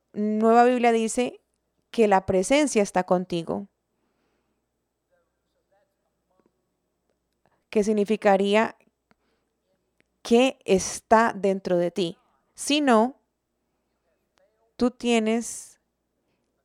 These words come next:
y has fallo-, has fallado el examen de una fe genuina, porque si Dios no está contigo, pues has fallado. Bueno, aquí estamos con Pablo, que estaban atacándolo a él. Él trata de, de retarlos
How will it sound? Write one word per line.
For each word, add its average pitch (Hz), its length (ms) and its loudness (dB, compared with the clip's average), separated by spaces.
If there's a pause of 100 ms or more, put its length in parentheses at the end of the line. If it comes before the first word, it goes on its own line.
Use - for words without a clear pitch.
(240)
y 208 120 4
has 196 220 2
fallo-, 233 480 2
has 208 200 0
fallado 220 560 4
el 208 160 0
examen 214 480 -2
de 190 100 -2
una 185 240 -4
fe 202 180 -4
genuina, 196 460 -2
porque 196 300 0
si 202 120 2
Dios 190 140 6
no 226 60 2
está 240 180 2
contigo, 247 520 0
pues 185 280 2 (160)
has 185 180 2
fallado. 170 520 2 (1300)
Bueno, 175 200 2 (180)
aquí 202 200 -2
estamos 233 360 -2
con 214 160 -4
Pablo, 202 280 4
que 214 80 -2
estaban 190 500 0
atacándolo 214 760 2
a 180 100 6
él. 180 320 0 (2000)
Él 202 680 -2
trata 226 340 6
de, 180 640 2
de 185 720 4
retarlos 196 920 4